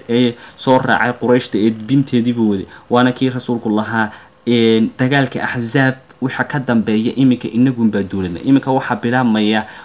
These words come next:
waa ma-, waa marxalo kale. Marxaladihii hore Nebi-,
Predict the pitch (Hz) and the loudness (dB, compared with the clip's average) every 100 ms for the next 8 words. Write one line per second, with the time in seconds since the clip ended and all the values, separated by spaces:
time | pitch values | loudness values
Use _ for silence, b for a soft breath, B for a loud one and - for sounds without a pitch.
0 | B 113 120 113 110 113 - 127 135 131 | B 2 4 4 2 -2 -2 2 6 6
1 | - - 156 170 117 101 117 - 139 165 | 2 2 2 0 -2 -2 -2 2 2 2
2 | 180 160 151 160 156 147 87 | 0 0 2 2 0 0 -6